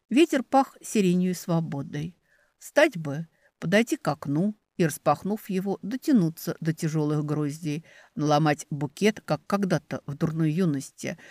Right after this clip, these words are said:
когда на цветочной лавке денег не было. Да и вообще, ей бы понравилось, наверное. Да, повезло. И что шторм ослабел, и что родовой амулет,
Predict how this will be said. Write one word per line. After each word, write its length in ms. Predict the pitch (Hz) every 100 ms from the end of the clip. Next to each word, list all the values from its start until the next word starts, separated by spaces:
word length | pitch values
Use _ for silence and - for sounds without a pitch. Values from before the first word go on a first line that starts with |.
| -
когда 380 | - 160 151 160 -
на 140 | 156
цветочной 560 | - 165 165 156 - 156
лавке 340 | 196 - -
денег 420 | 143 165 143 -
не 140 | 143 135
было. 420 | 147 139 147 180 _
Да 120 | 170 143
и 20 |
вообще, 580 | 139 139 - - 180 220 _ _ _ -
ей 220 | 196 311
бы 140 | 180
понравилось, 880 | - 127 127 151 202 196 190 - - -
наверное. 640 | 254 233 156 139 135 156 - _ _ _ -
Да, 340 | 196 190 180 - _
повезло. 680 | - 160 240 277 147 139 151 _ _ - _ -
И 80 |
что 220 | 226 - 139
шторм 380 | - 151 180
ослабел, 580 | 185 - 180 165 175 175
и 100 | -
что 300 | 175 - 170
родовой 400 | 156 151 147 190
амулет, 580 | 143 143 135 139 -